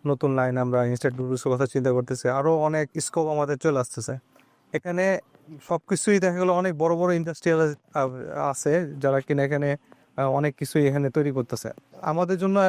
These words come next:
নতুন একটা গেটওয়ে, দেখা গেলো যে এখান থেকেই আমার অনেক প্রোডাক্ট আমি পাচ্ছি, নিজে আমি এখান থেকে নিতে পারতেছি। আমার অনেক প্রোডাক্ট, আমার নতুন লাইন আসবে, নতুন প্রোডাকশনেও যেতে পারবো।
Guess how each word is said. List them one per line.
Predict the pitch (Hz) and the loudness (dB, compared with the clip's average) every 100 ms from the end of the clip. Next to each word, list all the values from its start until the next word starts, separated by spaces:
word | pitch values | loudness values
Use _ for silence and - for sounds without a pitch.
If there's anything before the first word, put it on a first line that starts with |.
| 165 | 4
নতুন | 165 170 | 2 4
একটা | 160 156 | 2 2
গেটওয়ে, | 139 131 110 | 2 0 -2
দেখা | 107 139 | 0 0
গেলো | 151 156 156 | 2 2 4
যে | 156 | 2
এখান | 147 175 | 2 -2
থেকেই | 156 175 185 175 160 _ _ _ | 0 0 2 2 -2 _ _ _
আমার | 151 147 | -2 0
অনেক | 160 170 - | 2 0 0
প্রোডাক্ট | 165 156 151 - - - | 0 2 0 -4 -20 -12
আমি | 151 147 143 | -2 0 2
পাচ্ছি, | 147 - - 143 139 | -2 -4 0 0 0
নিজে | 151 147 143 147 | 0 2 4 2
আমি | 143 143 139 139 | 2 0 -2 -2
এখান | 143 127 147 | -4 -2 0
থেকে | 147 | 2
নিতে | 151 151 | 2 2
পারতেছি। | 143 135 139 - 135 - _ _ | 0 0 -2 0 -2 -4 _ _
আমার | 151 151 | -2 0
অনেক | 151 175 165 | 2 0 0
প্রোডাক্ট, | 170 165 160 | 0 0 0
আমার | 156 | 0
নতুন | 156 147 160 147 147 _ _ _ | 0 2 0 0 -8 _ _ _
লাইন | 147 147 147 | 0 2 0
আসবে, | 139 135 135 | 0 0 0
নতুন | 139 151 | 0 0
প্রোডাকশনেও | 135 147 131 147 139 | 0 -2 -2 -2 0
যেতে | 143 139 | 0 2
পারবো। | 131 117 | -2 -2